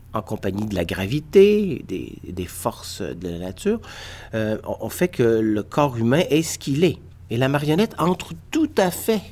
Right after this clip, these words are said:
dans cette même ligne, c'est-à-dire que la marionnette assure une continuité et un rappel du rapport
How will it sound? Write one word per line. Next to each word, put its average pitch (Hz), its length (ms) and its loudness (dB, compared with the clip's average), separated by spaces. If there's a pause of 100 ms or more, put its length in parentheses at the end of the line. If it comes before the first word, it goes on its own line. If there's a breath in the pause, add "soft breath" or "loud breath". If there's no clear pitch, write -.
dans 156 400 4
cette - 240 -4
même 165 240 4
ligne, 202 400 2 (300 loud breath)
c'est-à-dire 139 460 -4
que 165 100 0 (320 loud breath)
la 117 180 0
marionnette 127 500 -2
assure 170 480 -2
une 120 100 0
continuité 139 1000 2 (320)
et 110 140 2
un 104 120 4
rappel 143 680 2
du 113 140 -4
rapport 104 720 -4